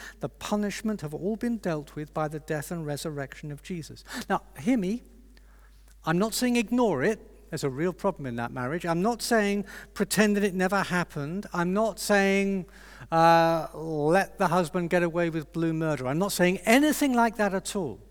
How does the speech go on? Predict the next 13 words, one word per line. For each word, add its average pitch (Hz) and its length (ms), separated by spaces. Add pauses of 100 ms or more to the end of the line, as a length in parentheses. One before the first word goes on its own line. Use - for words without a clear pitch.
(320)
But 196 80
I'm 202 140
saying 254 300
for 202 220
a, 180 60
for 190 180
a 190 40
repentant 269 640
Christian 147 500
who's 170 220 (840)
embraced 196 1000
the 226 100
cross - 1000